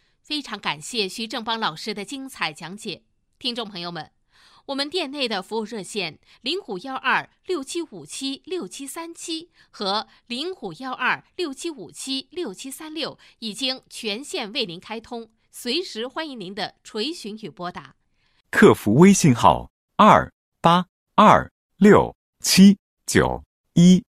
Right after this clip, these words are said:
Speaker 2: 四九零，微信公众号搜索“苏州博一堂健康管理中心”。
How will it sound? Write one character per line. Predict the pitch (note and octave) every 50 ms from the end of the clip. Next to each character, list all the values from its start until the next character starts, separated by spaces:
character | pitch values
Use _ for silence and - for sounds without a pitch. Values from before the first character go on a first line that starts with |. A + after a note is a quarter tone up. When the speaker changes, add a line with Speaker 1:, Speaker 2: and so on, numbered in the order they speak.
| _ _ _
Speaker 2:
四 | - - - - G#3 C3 F2+ D2 - _ _ _ _ -
九 | - - F#2+ C2 B1+ B1+ B1+ - _ _ _ _ _
零， | - G2+ E2+ D2 F2 G#2+ C3 - _ _ _ _ _ _ _ _ _ -
微 | G3 G#3 A3+
信 | A3 - - D#3+ B2
公 | A#2 E3+ F3+ F#3
众 | F#3 - G#3 C#3
号 | - C3 G#2+ F2
搜 | E2+ - - D3+ D#3
索 | D#3 - G2+ D#2 C2+ C2 - _ _ _ _ _ -
“苏 | - - - G#3+ G#3+
州 | G#3 G3 G#3 G#3
博 | G3+ - C3 A2+
一 | D3+ F#3 G3
堂 | - - - - - D2+ G#2 A#2+ - _ _ _ _ -
健 | - - G#3+ D#3 C3
康 | - F3 G3 G3
管 | - F#2 E2+ A2
理 | C3+ A#2 G2
中 | F#2+ - A#2+ B2+ B2
心”。 | - - C#3+ D3 D3